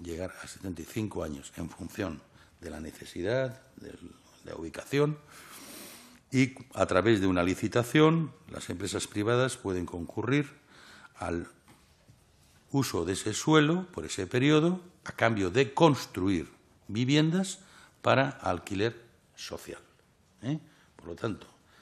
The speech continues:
el pago del canon tiene que ver también con las limitaciones de esos alquileres. Y esta disposición lo que nos permite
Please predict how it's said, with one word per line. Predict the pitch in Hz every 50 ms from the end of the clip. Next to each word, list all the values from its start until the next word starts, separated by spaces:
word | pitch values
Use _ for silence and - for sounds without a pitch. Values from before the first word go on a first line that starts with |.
| - - - - - - - - _ -
el | - 92 82 82 85 82 -
pago | - 107 98 85 87 85
del | 85 95 95 92 -
canon | - 135 147 151 151 151 139 -
tiene | - 110 104 101 98
que | 87 - 95
ver | 98 98 90
también | - 107 104 120 135 139
con | 117 - 104
las | 92 85 -
limitaciones | 98 92 90 90 - 87 85 - - 113 123 123 123 120 - -
de | 101 101
esos | 95 - 107 92 - - -
alquileres. | - 80 78 - - - 78 76 73 69 - - - - - - - - _ _ _ _ _ - - - _ _ _
Y | 107 113 131
esta | 123 - - 139
disposición | 135 117 - - - 110 - - - - - 135 131 110 98
lo | 90 82
que | - 90
nos | 87 85 -
permite | - - 78 - - - 135 104 - 87 80 -